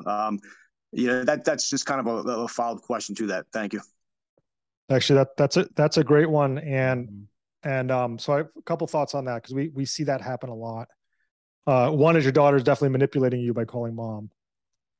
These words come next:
Speaker 2: And when I talked about putting the rules on the refrigerator in, in the place, in the, in the divorce situation where you have co-parents, separate households, one of the rules we suggest putting on the refrigerator is,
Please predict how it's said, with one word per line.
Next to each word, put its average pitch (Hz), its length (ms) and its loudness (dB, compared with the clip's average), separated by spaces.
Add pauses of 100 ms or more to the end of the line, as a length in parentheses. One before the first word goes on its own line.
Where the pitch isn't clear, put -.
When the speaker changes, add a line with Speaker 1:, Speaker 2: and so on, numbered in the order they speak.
(120)
Speaker 2:
And 127 420 0 (100)
when 139 100 2
I 131 40 4
talked 160 220 2
about 151 160 4
putting 160 140 0
the 139 60 2
rules 143 280 2
on 139 80 -4
the 127 60 -4
refrigerator 131 840 -4
in, 127 340 -12 (100)
in 127 200 -4
the 120 100 -4 (140)
place, 151 440 2
in 135 120 -6
the, 135 180 -6 (460)
in 147 80 -2
the 135 80 0
divorce 151 440 4
situation 151 680 0
where 131 120 0
you 127 120 0
have 123 140 -2
co-parents, 139 600 -6 (540)
separate - 300 0
households, 139 440 2
one 139 140 2
of 147 40 2
the 147 60 2
rules 147 300 2
we 143 100 -2
suggest 139 320 -4
putting 147 140 -6
on 135 60 -4
the 127 60 -6
refrigerator 131 580 -4
is, 123 180 -6